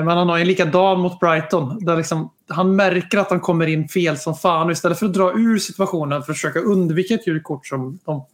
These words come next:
flesta försvarare gör, som domaren redan har liksom blåst frispark i stort sett, då passar han på att ge,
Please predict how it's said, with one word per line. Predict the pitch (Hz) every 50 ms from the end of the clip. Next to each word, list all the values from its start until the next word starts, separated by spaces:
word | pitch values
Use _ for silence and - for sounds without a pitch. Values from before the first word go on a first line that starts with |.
| _ -
flesta | - 160 156 - - - 165 165 156
försvarare | - 165 - - 147 139 135 139
gör, | 143 143
som | 135 - 151
domaren | 143 151 139 147 147 147 135
redan | 143 139
har | 143 139 135 135 _ -
liksom | 185 160 156 - - 139
blåst | 139 143 139 139 -
frispark | - 151 147 143 - 156 147 135 -
i | -
stort | - 160 139 -
sett, | 185 180 - _ - - - - - - - - - - - _ _ _ - - -
då | - 139 147 165 160 170
passar | 170 214 202 - - 208
han | 190 180 156
på | - 170 160
att | 156 156
ge, | 156 156 156 156